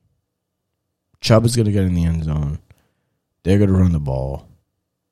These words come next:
and do what they do best. Baker. Oh, Baker. Baker's not the lock pick, but Baker is the pick that if you have extra money, you take him. He's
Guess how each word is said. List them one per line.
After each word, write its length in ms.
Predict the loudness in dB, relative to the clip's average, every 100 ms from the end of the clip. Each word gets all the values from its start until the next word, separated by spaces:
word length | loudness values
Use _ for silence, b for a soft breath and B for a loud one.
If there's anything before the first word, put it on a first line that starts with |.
| _ _ _ _ _ _
and 140 | -4
do 120 | -2 -2
what 100 | -4
they 100 | -8
do 140 | -10
best. 440 | -12 -16 -18 _ _ _ _ _ _ _ _ _ b b b b _ -6
Baker. 500 | 0 0 2 -2 -2 -8 _ _ _ _ _ _ _ _ _ -6
Oh, 260 | -2 -2
Baker. 460 | -4 -8 -10 -14 -18 _ _ _ _ _ _ _ _ _ _ b b b b b
Baker's 320 | -2 2 2
not 220 | 2 0 0
the 60 |
lock 340 | 0 0 0 -4
pick, 260 | -6 -6
but 160 | -8 -4
Baker 260 | -4 -2
is 240 | -2 -2 -2
the 60 | -2
pick 280 | -2 -2
that 120 | -2 -6
if 120 | -4
you 60 |
have 100 | -4 -2
extra 300 | -6 -4 -4
money, 280 | -4 -2 -4
you 80 |
take 300 | -6 -4 -4
him. 140 | -4 -6
He's 260 | -4 -6